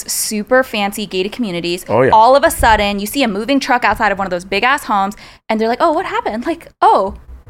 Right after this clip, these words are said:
Speaker 1: Lacey's dad got, you know, indicted on a white collar crime, and now their whole family is completely, you know, zero money.
Speaker 2: Sure.
Speaker 1: They've gotta move out of the house. They can't afford the mortgage. They're not going on vacation. They're gonna have to go somewhere, like, they're gonna have to move back in with the grandparents." Like,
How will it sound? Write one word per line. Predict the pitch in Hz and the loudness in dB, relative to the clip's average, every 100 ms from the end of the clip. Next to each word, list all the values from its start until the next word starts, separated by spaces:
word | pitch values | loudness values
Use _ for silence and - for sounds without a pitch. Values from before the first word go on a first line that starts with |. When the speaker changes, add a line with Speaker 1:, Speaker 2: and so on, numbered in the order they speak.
| - | -10
Speaker 1:
Lacey's | 240 285 330 330 330 | -4 -2 -2 -2 -2
dad | - 285 262 226 208 | 0 2 2 2 2
got, | 247 233 - - - | 4 4 2 -4 -4
you | 233 | 0
know, | 208 | 2
indicted | 277 262 269 320 220 | 2 4 4 4 4
on | 233 | 4
a | |
white | 233 254 254 | 4 2 2
collar | 277 262 | 2 2
crime, | - 330 254 | 2 2 2
and | 226 | 2
now | 233 | 2
their | 233 | 0
whole | - 233 | 2 0
family | 254 233 220 220 220 | 2 0 0 0 0
is | 202 190 185 | 0 0 -2
completely, | - 202 - 240 240 262 254 247 | -8 -8 -6 -4 -2 -2 -2 -2
you | 214 | 0
know, | 196 180 180 - | 4 4 2 -4
zero | 196 240 277 | 0 2 4
money. | 247 196 190 | 4 2 0
Speaker 2:
Sure. | 190 - 120 | -2 0 0
Speaker 1:
They've | 190 | 2
gotta | 190 190 | 0 0
move | 226 | 0
out | 262 | 0
of | 262 | 0
the | |
house. | - 196 202 | 0 0 0
They | |
can't | 190 214 | -6 -4
afford | 220 269 | 0 2
the | 254 | 2
mortgage. | 196 185 190 185 | 2 2 2 0
They're | 180 | 0
not | 175 240 | 2 2
going | 247 185 175 | 4 2 2
on | |
vacation. | 175 - 185 - 196 | -2 -4 -6 -4 -4
They're | 208 | 0
gonna | 240 | 0
have | 190 | -2
to | 185 | -2
go | 185 | -2
somewhere, | - 185 - | -2 -2 -2
like, | 180 | 0
they're | 196 | 0
gonna | |
have | 202 | 0
to | |
move | 190 175 | -6 -4
back | 165 175 | -4 -4
in | |
with | 160 | -10
the | 185 | -2
grandparents." | 233 269 269 | 0 2 0
Like, | 254 | -2